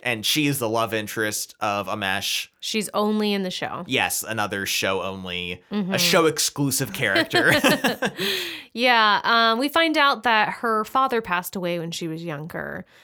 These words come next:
Speaker 2: And that after that and kind of throughout her life, she has struggled with depression.
Speaker 1: Yeah.
Speaker 2: And that it's something that she's been dealing with, like I said, for a long time.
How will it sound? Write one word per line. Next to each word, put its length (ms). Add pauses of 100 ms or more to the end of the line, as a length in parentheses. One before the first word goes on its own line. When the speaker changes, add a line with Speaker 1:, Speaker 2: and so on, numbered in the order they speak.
(220)
Speaker 2:
And 220
that 480
after 460
that 460
and 160
kind 180
of 80
throughout 300
her 140
life, 340
she 320
has 220
struggled 360
with 140
depression. 640 (120)
Speaker 1:
Yeah. 420 (140)
Speaker 2:
And 600 (460)
that 260
it's 140
something 420
that 220
she's 320
been 180
dealing 280
with, 260
like 140
I 40
said, 260
for 140
a 60
long 300
time. 600